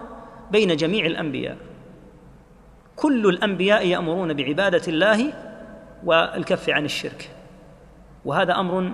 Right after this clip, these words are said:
من الأمور التي تتفق فيها الرسل صلى الله عليه وسلم، فلا يأتي موسى بمخالفة من قبله فيها، أو يأتي محمد، أو يأتي محمد صلى الله عليه وسلم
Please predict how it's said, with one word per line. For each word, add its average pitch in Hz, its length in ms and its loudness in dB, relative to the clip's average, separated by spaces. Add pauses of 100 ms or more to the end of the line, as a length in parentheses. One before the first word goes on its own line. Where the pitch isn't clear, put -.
(460)
من 170 140 0
الأمور 185 320 2
التي 170 260 0
تتفق 226 580 2
فيها 156 220 0
الرسل 151 400 -2
صلى 151 220 -6
الله 147 280 2
عليه 147 240 2
وسلم، 127 420 -6 (840)
فلا 247 220 6
يأتي 226 360 6
موسى 202 500 6 (1600)
بمخالفة 202 800 4 (840)
من 196 180 2
قبله 165 360 6
فيها، 120 320 -4 (260)
أو 190 80 6
يأتي 233 260 8
محمد، 190 460 0
أو 180 200 2
يأتي 196 220 2
محمد 170 360 -2
صلى 165 240 0
الله 165 200 6
عليه 165 120 4
وسلم 190 480 0